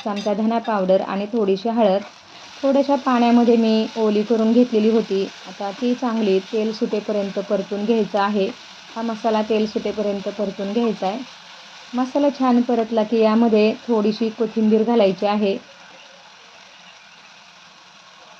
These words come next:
आणि भिजून ठेवलेली डाळ घालायची.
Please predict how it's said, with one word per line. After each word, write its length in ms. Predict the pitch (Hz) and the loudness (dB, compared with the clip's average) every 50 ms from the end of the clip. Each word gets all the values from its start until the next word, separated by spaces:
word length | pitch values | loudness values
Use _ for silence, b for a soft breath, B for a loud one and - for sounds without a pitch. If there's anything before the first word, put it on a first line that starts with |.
| - - - - - - - - - - - - - | -20 -20 -20 -20 -20 -20 -20 -20 -20 -20 -20 -18 -14
आणि 380 | 214 220 226 226 226 220 220 220 - - | -10 -8 -6 -4 -2 -2 -4 -4 -6 -6
भिजून 420 | 208 240 247 226 196 254 269 277 | 0 2 2 4 6 6 6 6
ठेवलेली 420 | 262 277 269 247 226 226 220 226 | 6 6 6 6 6 6 4 4
डाळ 280 | 214 220 220 208 208 202 | 4 4 4 4 2 2
घालायची. 560 | 190 233 226 202 190 185 175 - 214 208 233 | 2 2 4 4 4 4 2 0 -2 -2 -2